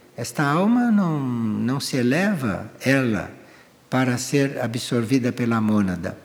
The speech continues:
para entrar no nosso grupo superior, não é, de consciência. Então, cada aspecto do ego que ainda possui comando na vida externa do ser deve ser neutralizado.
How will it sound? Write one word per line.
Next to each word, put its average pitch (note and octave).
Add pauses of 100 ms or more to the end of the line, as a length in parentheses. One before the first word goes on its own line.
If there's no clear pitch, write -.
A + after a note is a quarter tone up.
(240)
para B2
entrar C#3
no A#2+
nosso A#2+
grupo B2
superior, B2
não A#2
é, C#3
de A2
consciência. - (800)
Então, C3
cada G#3
aspecto C#3+
do A#2
ego B2 (320)
que C3+
ainda F3+
possui F3+
comando C3+
na G#2+
vida A2
externa G#2+
do G2+
ser -
deve D3
ser E3
neutralizado. D#3+